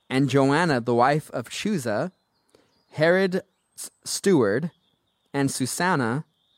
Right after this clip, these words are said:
and many others who provided for him from their substance." So one thing I recognize in the first verse of chapter eight is that Jesus here is purposed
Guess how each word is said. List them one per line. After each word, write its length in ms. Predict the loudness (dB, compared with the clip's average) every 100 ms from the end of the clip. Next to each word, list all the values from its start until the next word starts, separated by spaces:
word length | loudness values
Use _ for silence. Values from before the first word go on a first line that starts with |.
| _ _ _ _ -4
and 180 | 0 2
many 260 | 4 2
others 440 | 2 2 2 0 -2
who 80 | -4
provided 560 | -2 0 2 2 -2
for 220 | -4 -4
him 420 | -4 -6 -6 -6 -8 _ _ _ _ _
from 240 | -4 0 2
their 180 | 0
substance." 1120 | -2 -6 -4 -6 -8 -14 -16 -16 -20 -20 -20 -20 _ _ _ _ _ _ _ _ _ _ _ _ _ _ _ _ _ -20 -6
So 140 | 0
one 160 | 2 4
thing 100 | 2
I 80 |
recognize 920 | 2 0 -2 -4 -2 0 0 -4 -10 -18 _ _ _ _ _ _ _ _ -10
in 120 | -4
the 80 | -4
first 320 | 0 0 0
verse 480 | -2 -2 -2 -4 -6
of 380 | -4 -4 -8 -12
chapter 400 | -6 -6 -4 -6
eight 380 | -4 -4 -6 -8 _ -12
is 160 | -4 0
that 240 | 0 0
Jesus 540 | 0 0 2 0 -2 -4
here 280 | -2 -2 -2
is 220 | -2 -4
purposed 880 | -4 0 0 2 0 0 -6 -12